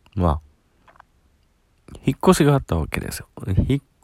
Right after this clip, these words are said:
越しが初日連休明けに、えー、ありまして、で、それでまあみんなバタバタしてて、それで一日潰れたかなっていう風な感じで、まあやっとこさ落ち着いてきたかなっていうところが、まあ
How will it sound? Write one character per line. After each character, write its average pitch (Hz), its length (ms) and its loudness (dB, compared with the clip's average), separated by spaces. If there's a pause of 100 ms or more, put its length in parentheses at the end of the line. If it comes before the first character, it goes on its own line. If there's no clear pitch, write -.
越 135 120 -2
し 135 580 0
が 127 160 2
初 123 240 -2
日 120 360 0
連 113 260 2
休 117 280 2
明 107 180 2
け 107 520 2
に、 104 420 -2
え 82 580 -6
ー、 107 100 -6
あ 98 60 2
り 98 140 2
ま 98 220 0
し - 180 -16
て、 98 200 0
で、 117 220 0
そ 123 160 -2
れ 123 160 2
で 120 160 0
ま 113 200 0
あ 90 40 0
み 95 140 0
ん 95 60 -2
な 98 80 0
バ 95 140 2
タ 92 120 -2
バ 87 140 0
タ 78 160 -2
し - 100 -8
て 87 100 0
て、 - 160 -6
そ - 180 -4
れ 120 120 2
で 120 280 4
一 117 280 -2
日 117 240 -4
潰 117 260 -4
れ 120 120 2
た 117 140 -2
か 95 120 0
な 92 220 0
っ 95 40 -4
て - 240 -8
い 85 60 0
う 87 40 -2
風 87 120 -6
な 85 100 -4
感 85 260 -2
じ 85 100 -4
で、 85 160 0 (500)
ま 107 160 4
あ 87 80 2
や 101 140 2
っ 113 40 -4 (120)
と 127 100 -2
こ 131 140 0
さ 127 260 0
落 120 240 -6
ち - 20 -14
着 117 180 -4
い - 40 -4
て 113 100 -2
き - 100 -6
た 113 140 -2
か 110 120 -4
な 107 300 0
っ 104 40 -6 (180)
て 110 100 0
い 107 80 2
う 107 60 -2
と 113 140 -4
こ 120 80 0
ろ 127 80 2
が、 123 180 2 (640)
ま 95 100 4
あ 85 60 0